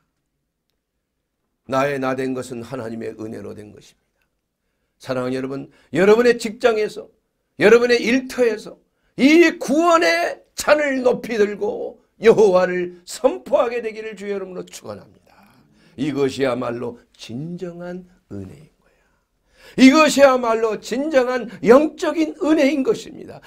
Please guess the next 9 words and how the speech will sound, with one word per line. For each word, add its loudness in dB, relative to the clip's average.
이것이야말로 4
영원한 4
하나님의 -2
보상이 -4
있는 -8
은혜가 -8
되는 -16
것이에요. -20
이것이야말로 4